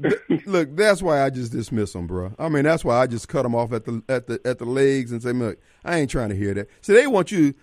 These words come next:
Speaker 2: they want you to buy into their narrative, get to argue with them about what they believe, and then what they believe is straight up foolishness. I just got a text saying that Albert wants to call in here and question Doctor Witcher, uh, uh, on some stuff about, uh, President Trump and the mandates. And I'm saying,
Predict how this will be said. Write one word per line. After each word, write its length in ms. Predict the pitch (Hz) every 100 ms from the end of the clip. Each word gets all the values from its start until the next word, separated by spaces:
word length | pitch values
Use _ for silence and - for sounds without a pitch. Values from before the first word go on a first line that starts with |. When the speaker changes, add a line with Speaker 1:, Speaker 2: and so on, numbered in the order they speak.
| _ _
Speaker 2:
they 100 | 202
want 220 | 262 233 226
you 40 |
to 60 | 170
buy 260 | 170 185
into 180 | 175 170
their 180 | 180 180
narrative, 480 | 160 156 147 151 139
get 160 | 143
to 80 | 127
argue 340 | 110 165 165 156
with 100 | 147
them 160 | 151
about 240 | 143 143 139
what 160 | 143
they 180 | 156 170
believe, 340 | 147 139 151 185
and 100 | 285
then 120 | 214
what 120 | 233
they 140 | 254 262
believe 240 | 233 226
is 80 | 220
straight 260 | - 240 269
up 140 | 277
foolishness. 600 | 320 349 - 104 57 - _ _ _ _ -
I 140 | 160
just 180 | 202 190
got 180 | 185 156
a 20 |
text 400 | 147 220 185 -
saying 280 | - 175 165
that 120 | 143 -
Albert 320 | 175 180 160
wants 200 | 156 147
to 80 | -
call 320 | - 160 160
in 200 | 175 160
here 480 | 143 131 123 127 - _ _ _ -
and 160 | 127
question 400 | - 170 160 160
Doctor 360 | 139 147 135 135
Witcher, 540 | 127 190 - 127 135 - _ _ _
uh, 300 | 117 117 117 -
uh, 240 | - 117 113
on 140 | 131 127
some 160 | 131
stuff 260 | 117 147 135
about, 400 | 127 131 123 -
uh, 120 | 113
President 440 | 107 143 131 127 117
Trump 240 | 160 135
and 140 | 120 113
the 40 |
mandates. 580 | 123 151 139 117 110 127
And 100 | 123
I'm 80 | 131
saying, 340 | 151 131